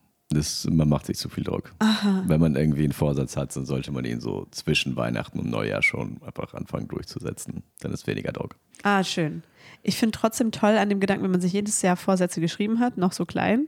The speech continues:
Speaker 2: dass man ein Jahr später nachguckt, was das war.
Speaker 1: Mhm.
Speaker 2: Schade.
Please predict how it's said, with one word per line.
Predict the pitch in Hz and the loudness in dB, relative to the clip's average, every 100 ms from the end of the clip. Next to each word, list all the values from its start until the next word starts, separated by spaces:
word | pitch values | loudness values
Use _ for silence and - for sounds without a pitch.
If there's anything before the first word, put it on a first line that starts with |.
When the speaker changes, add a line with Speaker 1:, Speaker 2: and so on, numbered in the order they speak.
| - | -2
Speaker 2:
dass | 190 - | -4 0
man | 170 170 | 0 0
ein | 175 185 | 0 2
Jahr | 180 | 2
später | - 175 180 160 - - | 2 0 2 0 -4 -2
nachguckt, | 175 175 - 160 - - | 0 0 -2 -4 -4 -8
was | 160 | -4
das | 156 - | -4 0
war. | 160 143 156 - - | 2 2 -2 -6 -2
Speaker 1:
Mhm. | - - - - - | -2 -2 -10 -20 -16
Speaker 2:
Schade. | - 196 214 160 151 | -2 2 4 2 -2